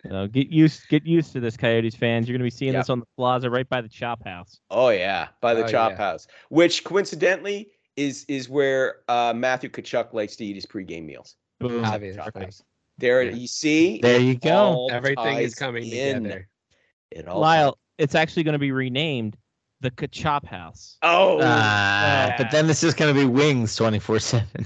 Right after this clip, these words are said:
Speaker 4: <laughs>
Speaker 1: Right, yeah, sure.
Speaker 2: <laughs>
Speaker 1: Wings
Speaker 3: All
Speaker 1: and
Speaker 3: the
Speaker 1: ribs.
Speaker 3: wings you could eat.
Speaker 2: <laughs>
Speaker 3: Not you. Not
Speaker 1: Yeah,
Speaker 3: you. You're not allowed
Speaker 1: not
Speaker 3: here.
Speaker 1: you personally.
Speaker 2: No.
Speaker 1: The royal you.
Speaker 2: Yeah.
Speaker 1: Um,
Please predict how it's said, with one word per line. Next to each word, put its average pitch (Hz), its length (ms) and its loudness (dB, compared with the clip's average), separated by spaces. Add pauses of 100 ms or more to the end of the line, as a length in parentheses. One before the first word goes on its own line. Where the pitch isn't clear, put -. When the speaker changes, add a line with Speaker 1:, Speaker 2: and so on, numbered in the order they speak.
Speaker 4:
<laughs> 302 220 4
Speaker 1:
Right, - 240 4
yeah, - 340 0
sure. 151 180 2
Speaker 2:
<laughs> - 100 -2 (1600)
Speaker 1:
Wings 165 240 0
Speaker 3:
All 196 80 2
Speaker 1:
and 185 80 4
Speaker 3:
the 202 40 4
Speaker 1:
ribs. 196 140 4
Speaker 3:
wings 135 260 -8
you 135 120 -8
could 120 180 -10
eat. 120 180 -8 (1040)
Speaker 2:
<laughs> 101 80 -16 (1000)
Speaker 3:
Not 131 420 -2
you. 101 380 -14 (460)
Not 98 280 -14
Speaker 1:
Yeah, 117 100 -14
Speaker 3:
you. 92 60 -14
You're 95 220 -12
not 95 180 -10
allowed 95 180 -14
Speaker 1:
not 151 120 -8
Speaker 3:
here. - 120 -16
Speaker 1:
you 120 160 -4
personally. 95 720 -4 (220)
Speaker 2:
No. - 120 -20 (260)
Speaker 1:
The 143 120 0
royal 147 500 4
you. 95 400 -14 (540)
Speaker 2:
Yeah. 90 200 -18 (840)
Speaker 1:
Um, 156 720 -4